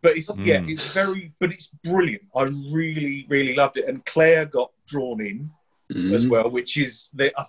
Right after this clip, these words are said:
Speaker 1: what's the other film that you got drawn into? I can't remember now, but it was Paradise Park, uh, uh, P-, Punishment Park, Punishment Park, and it was, it has, it had a similar thing where Claire just em-, eventually she, she was just sitting there playing The Sims, and then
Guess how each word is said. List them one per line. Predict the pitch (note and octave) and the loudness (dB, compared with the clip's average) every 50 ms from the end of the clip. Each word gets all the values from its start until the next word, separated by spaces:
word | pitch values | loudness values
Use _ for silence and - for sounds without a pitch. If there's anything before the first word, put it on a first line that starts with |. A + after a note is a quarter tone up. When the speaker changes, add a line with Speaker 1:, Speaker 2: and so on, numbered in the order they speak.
| - _ _ | -14 _ _
Speaker 1:
what's | G#3+ A#3+ B3+ - | -10 -10 -8 -6
the | C#4+ B3 | -2 -2
other | A3 G3+ E3+ - - | 0 0 -2 -4 -8
film | - - C#3 B2+ B2 A#2+ | -6 -6 -4 -4 -4 -4
that | B2 - | -6 -6
you | B2 B2+ B2 | -6 -6 -6
got | - - - | -6 -6 -6
drawn | - - C3+ C3 C3 B2+ | -6 -8 -8 -6 -6 -6
into? | B2 B2 B2 A#2 A2 - - G2 G2 G2 G2 _ - | -8 -8 -8 -10 -14 -12 -10 -10 -10 -10 -14 _ -20
I | - - _ | -20 -20 _
can't | - B2 A2+ F#2+ | -12 -10 -10 -8
remember | G#2+ C3+ C#3+ C3+ G#2 - | -8 -10 -10 -10 -12 -14
now, | G2 F#2+ G2+ G2+ | -14 -14 -12 -12
but | - - | -8 -8
it | G#2 - | -8 -8
was | A#2 A2+ - A3+ G#3+ G#3 G3 _ _ _ _ _ _ _ G3 _ _ _ _ _ _ _ _ _ _ _ _ _ _ - | -8 -14 -16 -18 -20 -20 -20 _ _ _ _ _ _ _ _ _ _ _ _ _ _ _ _ _ _ _ _ _ _ 2
Paradise | F#3+ G3 F3 D#3 D#3 D3+ D3 - | 4 4 4 4 2 -2 -4 -4
Park, | - E3+ D#3 C3 - C#3+ | -2 0 0 0 2 2
uh, | C#3 C#3 C3+ - - D#3+ | 2 2 2 0 0 0
uh, | D3 C#3 - _ _ | 0 0 0 _ _
P-, | - - G#3 - _ _ | -12 -12 -12 -14 _ _
Punishment | - E3 D3+ C3+ - - A3 G#3 - | -4 -4 -4 -4 -6 -10 -14 -10 -8
Park, | - - G2+ - - - F3+ _ _ F3 - _ | -8 -8 -8 -10 -14 -20 -20 _ _ -20 -18 _
Punishment | - D#3 C3+ B2 - - A#2+ - | -4 -2 -2 -2 -6 -10 -12 -4
Park, | - D3 A#2 G#2+ - - _ _ - - - _ - | 0 2 2 2 0 -4 _ _ -20 -20 -12 _ -2
and | B2+ | 0
it | D3+ D3 | 0 0
was, | C#3+ C#3 - | -2 -6 -4
it | - D#3 D#3 | -2 0 0
has, | D#3 E3 F3 E3+ E3+ - - | 2 2 2 0 -2 -4 -4
it | D#3+ D3 C#3+ | -4 -4 -2
had | D3+ E3 D#3+ | -2 -4 -4
a | D3 | -6
similar | - - - F3 E3 D#3 C#3+ - | -6 -4 -4 -4 -4 -4 -6 -6
thing | - - D3 C3+ B2 | -4 -2 -2 -2 -2
where | A#2+ B2 B2 | -2 -2 -2
Claire | A#2+ - - C3+ C3+ C3+ | -2 -2 -2 -2 -2 -2
just | - - - - | -4 -10 -12 -12
em-, | C#3 B2 C3 C3+ C3 C#3+ C#3 - - D3+ D3 - D3+ | -12 -12 -14 -12 -10 -10 -10 -10 -10 -10 -4 -4 0
eventually | C#3 - D#3+ D#3+ D#3 - - - B2 | 4 4 4 4 2 -2 -4 -4 -4
she, | A2 - - - - - - | -4 -6 -8 -12 -16 -16 -12
she | - - C3+ | -8 -6 -6
was | B2+ A#2+ | -6 -6
just | C3 C3+ - | -8 -8 -4
sitting | - C3 A2+ | -4 -4 -2
there | A2+ A#2 A2+ | -2 -2 -2
playing | - - A#2+ A2+ A2+ | 0 0 0 0 0
The | A2 | -2
Sims, | - - C3 A#2 G#2+ G2+ G2+ | 0 0 0 0 0 -2 -4
and | G#2+ G#2+ | -4 -2
then | A2 A2 G#2 G#2 G#2 | 0 0 0 -2 -4